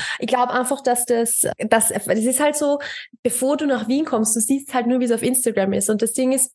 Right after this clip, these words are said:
bevor du nach Wien kommst, hast du im Normalfall ein Umfeld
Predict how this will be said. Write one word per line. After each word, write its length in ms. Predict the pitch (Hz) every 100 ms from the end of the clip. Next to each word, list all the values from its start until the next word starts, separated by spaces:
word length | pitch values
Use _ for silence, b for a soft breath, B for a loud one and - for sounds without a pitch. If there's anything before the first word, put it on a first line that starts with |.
| _
bevor 380 | 247 247 254 311
du 100 | 330
nach 180 | 320 254
Wien 180 | 262 262
kommst, 400 | 226 202 - -
hast 480 | 247 - - -
du 140 | 214 185
im 120 | 196
Normalfall 920 | 196 190 214 269 294 285 - 175 185 190 B B -
ein 140 | 214
Umfeld 840 | - 262 294 294 226 202 220 240